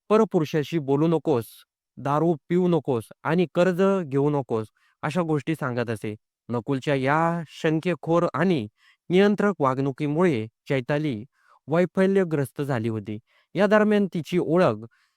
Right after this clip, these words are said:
सिद्धार्थ दीपक पवार नावाच्या तरुणाशी झाली. दोघांमध्ये जवळीक वाढली आणि संबंध प्रेमसंबंधात रूपांतरित झाले. नकुलला या संबंधाची शंका आली आणि तो चैतालीवर वारंवार रागवत असे. त्याचं नियंत्रण आणि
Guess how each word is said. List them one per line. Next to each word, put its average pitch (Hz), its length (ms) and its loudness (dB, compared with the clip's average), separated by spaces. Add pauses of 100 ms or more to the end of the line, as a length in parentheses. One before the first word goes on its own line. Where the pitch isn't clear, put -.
सिद्धार्थ 185 500 0
दीपक 139 400 -2 (100)
पवार 151 400 0 (320)
नावाच्या 131 460 -2 (100)
तरुणाशी 135 460 0
झाली. 107 320 -4 (120)
दोघांमध्ये 135 540 0
जवळीक 135 460 0
वाढली 147 340 -2 (120)
आणि 139 320 -2 (340)
संबंध 185 420 0 (100)
प्रेमसंबंधात 139 800 -2
रूपांतरित 120 520 -2
झाले. 107 300 -6
नकुलला 170 500 0
या 165 340 -2 (520)
संबंधाची 170 540 0
शंका 131 480 -2
आली 117 260 -2 (200)
आणि 131 260 -2
तो 180 100 4 (240)
चैतालीवर 160 640 2
वारंवार 131 540 0
रागवत 120 460 -2
असे. 107 220 -8 (400)
त्याचं 165 260 0
नियंत्रण 185 480 2
आणि 160 340 -2